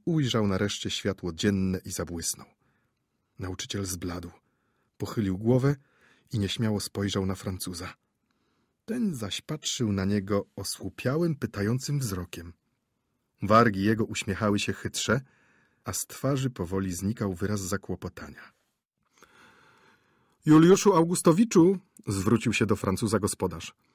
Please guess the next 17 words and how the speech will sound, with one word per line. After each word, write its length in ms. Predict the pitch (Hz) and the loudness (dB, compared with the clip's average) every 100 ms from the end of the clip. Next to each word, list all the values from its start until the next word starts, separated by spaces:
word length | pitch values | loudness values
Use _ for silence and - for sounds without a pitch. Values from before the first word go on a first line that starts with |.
| _ _ _ | _ _ _
"niech 120 | 139 | -2
pan 200 | - 151 | 2 2
poda 240 | 135 196 180 | 4 4 6
tę 120 | 160 | 4
butelkę 400 | 151 196 185 175 | 4 4 4 4
swemu 260 | - 180 170 | 2 2 4
sąsiadowi". 680 | 180 160 170 143 98 67 - _ _ _ _ _ _ _ _ _ _ | 2 2 4 4 2 -4 -20 _ _ _ _ _ _ _ _ _ _
Tremblant 640 | - 87 85 92 120 147 147 _ | -10 -6 -2 0 0 0 -6 _
nieśmiało 460 | 104 - 139 165 135 | -6 -4 -4 0 0
wyciągnął 520 | 104 - 131 110 98 | 0 -4 -2 0 -2
prawą 460 | - 107 110 101 92 | -2 -2 0 0 0
rękę 320 | 107 110 87 | 0 -2 -4
do 100 | 82 | -6
butelki 600 | 85 - 156 139 - - _ | -6 -2 -2 -2 -8 -14 _
i... 260 | 165 165 147 _ _ _ _ _ _ - | -4 -4 -6 _ _ _ _ _ _ -8
o 200 | 127 117 | -6 -2
szczęście! 1000 | - - - 101 90 - - - - | -2 -2 -4 -8 -8 -6 -6 -8 -16